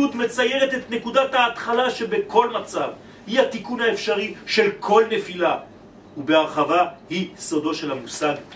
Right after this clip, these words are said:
אורו של משיח. זה האור של המשיח. מושג זה מופיע במדרשים כבריאה אלוהית שקדמה לבריאת העולם.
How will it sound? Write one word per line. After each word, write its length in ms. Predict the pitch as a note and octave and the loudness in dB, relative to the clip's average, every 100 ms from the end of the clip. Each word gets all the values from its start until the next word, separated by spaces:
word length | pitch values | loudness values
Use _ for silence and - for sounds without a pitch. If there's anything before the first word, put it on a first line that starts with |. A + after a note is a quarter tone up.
| - - | -20 -8
אורו 220 | B2+ C3+ | -6 -4
של 180 | - A#2 | -6 -10
משיח. 380 | A2+ - - - - - - - - - | -12 -14 -12 -14 -16 -20 -20 -20 -16 -6
זה 380 | - F#3+ F#3+ | 0 4 6
האור 380 | D#3 E3 E3 D#3 | 4 0 -4 -4
של 180 | - C3 | -4 -8
המשיח. 500 | B2 A#2 - C#3 C3 - - - - - | -8 -10 -12 -10 -10 -12 -18 -20 -18 -4
מושג 380 | F3+ - B3+ B3 | -2 2 4 4
זה 160 | F3+ A3+ | 2 2
מופיע 300 | A3 - A#3+ | 4 4 4
במדרשים 680 | A3 A3 G3+ F#3+ - A3+ - | 4 2 0 0 0 -4 -2
כבריאה 480 | G#3+ F3+ F#3+ A3 A3 | -2 0 2 4 4
אלוהית 360 | G3+ G3+ A3+ | 4 2 2
שקדמה 680 | A3 - G3 F3 F#3+ B3 C4 | -4 0 0 2 4 4 4
לבריאת 440 | G3 D3 D3+ - | 0 -2 -2 -2
העולם. 300 | - D#3 D3 | -2 -2 -4